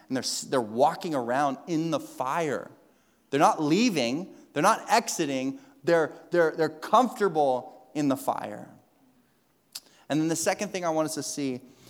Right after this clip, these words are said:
is that Jesus gets all the glory. Nebuchadnezzar calls these guys out of the furnace. They walk out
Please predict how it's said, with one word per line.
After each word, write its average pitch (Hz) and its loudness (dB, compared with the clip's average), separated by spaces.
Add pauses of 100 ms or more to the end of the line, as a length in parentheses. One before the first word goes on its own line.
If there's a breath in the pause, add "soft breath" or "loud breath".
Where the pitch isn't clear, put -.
(220 loud breath)
is 131 -4
that 131 -4
Jesus 143 -2
gets 135 -8
all 123 2
the 120 -4
glory. 104 -4 (2250 soft breath)
Nebuchadnezzar 175 4
calls 185 4
these 214 0
guys 165 4
out 151 6
of 160 2
the 147 2
furnace. 147 -2 (220)
They 156 4
walk 156 2
out 156 6